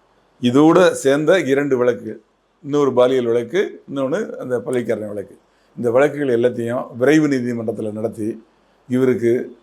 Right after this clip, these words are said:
நீதிமன்றத்தின் மூலம் உச்சபட்ச தண்டனை வாங்கி கொடுக்கணும் அப்படின்னு வந்து என்னுடைய கருத்து.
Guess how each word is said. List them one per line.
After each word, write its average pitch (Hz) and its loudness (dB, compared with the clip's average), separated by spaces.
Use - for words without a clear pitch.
நீதிமன்றத்தின் 123 0
மூலம் 117 0
உச்சபட்ச 151 0
தண்டனை 120 -4
வாங்கி 117 -8
கொடுக்கணும் 104 -8
அப்படின்னு 107 -6
வந்து 127 -2
என்னுடைய 101 -6
கருத்து. 104 -8